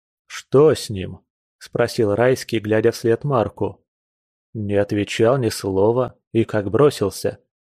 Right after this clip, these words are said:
Да и ты испугалась. Не он ли уж это там стреляет? Я видал его там с ружьем», — добавил он, шутя. «Он самый», — сказала Вера развязно, не оборачиваясь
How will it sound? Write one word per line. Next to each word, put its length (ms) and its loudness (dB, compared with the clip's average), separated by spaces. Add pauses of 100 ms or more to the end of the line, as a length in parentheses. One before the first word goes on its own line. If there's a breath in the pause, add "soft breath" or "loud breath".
(140)
Да 240 2
и 40 -2
ты 200 -2
испугалась. 680 0 (640)
Не 340 0
он 320 4
ли 160 4
уж 220 0
это 200 4
там 200 2
стреляет? 720 2 (580)
Я 360 0
видал 400 4
его 200 6
там 240 2
с 80 -6
ружьем», — 640 2 (520)
добавил 540 4
он, 120 4
шутя. 560 -2 (1120)
«Он 220 4
самый», — 640 -4 (360)
сказала 520 2
Вера 300 2
развязно, 720 0 (260)
не 160 2
оборачиваясь 920 2